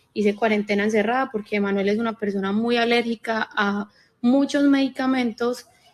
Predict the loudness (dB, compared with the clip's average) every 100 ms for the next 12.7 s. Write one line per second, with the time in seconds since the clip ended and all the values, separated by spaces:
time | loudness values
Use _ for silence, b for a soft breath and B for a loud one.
0 | b _ -4 0 0 0 -2 -2 -4 -8
1 | _ -10 -4 -2 -2 -6 _ _ _ _
2 | _ 2 2 4 2 2 0 0 -4 -2
3 | 0 2 2 2 0 0 0 0 -2 -4
4 | -2 0 0 0 -4 -4 -4 -2 0 0
5 | 0 -8 -10 -4 -2 -2 -2 -4 -6 -10
6 | -6 -6 -6 -4 -2 -2 0 2 2 -2
7 | B B B -8 -6 -2 0 0 0 -2
8 | -4 -4 -2 0 0 -2 -2 -4 -2 -4
9 | -8 -8 -6 -4 -4 -2 -2 -2 -4 -2
10 | 0 0 -2 -2 0 -2 -4 -6 -4 0
11 | 0 0 -2 0 0 -2 -2 -4 -4 -4
12 | -2 -6 -4 -2 -2 -6